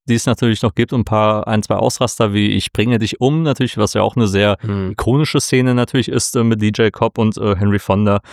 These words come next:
Speaker 1: um ihnen einen gan-, generellen Schritt zu beweisen. Und das ist ja auch eigentlich das Spannende.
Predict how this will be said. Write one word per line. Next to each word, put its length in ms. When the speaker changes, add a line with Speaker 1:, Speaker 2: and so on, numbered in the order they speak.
Speaker 1:
um 340
ihnen 480
einen 360
gan-, 420
generellen 360
Schritt 220
zu 80
beweisen. 460
Und 540
das 220
ist 100
ja 80
auch 80
eigentlich 180
das 120
Spannende. 600